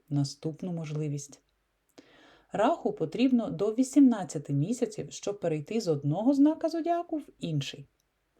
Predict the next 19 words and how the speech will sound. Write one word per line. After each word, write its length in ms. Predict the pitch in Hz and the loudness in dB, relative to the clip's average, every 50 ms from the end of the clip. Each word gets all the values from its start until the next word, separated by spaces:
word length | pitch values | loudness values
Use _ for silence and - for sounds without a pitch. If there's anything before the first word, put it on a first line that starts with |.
| _ _ _ _ _ _ _ _ | _ _ _ _ _ _ _ _
Період 440 | - 170 170 165 156 147 147 135 139 | -6 -4 -2 0 2 2 2 2 2
Махадаша 720 | 147 143 135 - - 127 123 123 135 170 208 214 - - 247 | 2 0 0 -2 -8 -10 -8 -6 -4 -4 -4 -4 -2 0 2
Раху 320 | 254 254 254 - - 254 | 2 0 0 -2 -2 -4
також 600 | 254 - - - 156 180 220 233 - 294 285 - | -4 -4 -2 -2 -2 -2 -2 -2 -4 -4 -4 -6
становить 540 | - - 160 147 143 151 185 202 208 202 - _ _ 147 | -6 -4 -2 0 0 0 -2 -4 -10 -14 -16 _ _ -10
вісімнадцять 800 | 156 147 - - 143 131 131 131 139 147 147 - 147 143 - - _ | -10 -8 -4 -2 -2 -2 -2 -2 -4 -6 -6 -8 -12 -12 -14 -16 _
років. 440 | - 143 139 143 135 135 - - 143 _ _ _ _ _ _ _ _ _ _ _ - - - - - - - - - _ _ | -10 -8 -6 -6 -8 -8 -12 -18 -20 _ _ _ _ _ _ _ _ _ _ _ -20 -20 -20 -20 -20 -20 -20 -20 -20 _ _
Раху 300 | - 277 370 392 - 262 | 2 4 4 4 4 0
підноситься 680 | 240 - 175 151 165 165 156 139 - 139 - - 147 - - | 0 -2 -2 -4 -2 -4 -4 -4 -6 -8 -6 -6 -8 -8 -8
в 80 | - | -8
Тельці 580 | - - 147 131 123 - - - - 226 262 247 | -4 -2 -2 -2 -2 -4 -8 -4 2 4 4 4
або 320 | 190 151 139 151 143 139 | 4 2 0 -2 -2 -2
Близнюках 920 | 143 147 143 143 143 135 127 127 127 127 - - 151 220 330 - - - _ - - _ _ | -2 -4 -2 0 0 0 0 -2 -4 -6 -6 -4 -4 -4 -4 -4 -8 -18 _ -20 -20 _ _
і 160 | - 269 330 302 | 2 2 4 4
ослаблюється 960 | 202 160 147 - - 147 139 175 220 220 226 240 233 226 226 - - 208 196 - | 2 0 -2 -4 -2 -2 0 0 0 0 0 0 0 0 -2 -6 -8 -8 -8 -8
в 60 | - | -12
Скорпіоні 920 | - - - 175 151 143 - - 135 120 120 123 127 135 175 247 302 - - _ _ _ _ _ _ - | -12 -10 -10 -10 -10 -10 -8 -8 -8 -6 -4 -4 -2 2 2 2 2 0 -2 _ _ _ _ _ _ -2
та 200 | - 185 - - | -2 -2 -2 -2
Стрільці. 640 | - - - 165 156 147 139 - - - 156 156 | -6 -8 -8 -6 -6 -6 -8 -10 -10 -8 -8 -8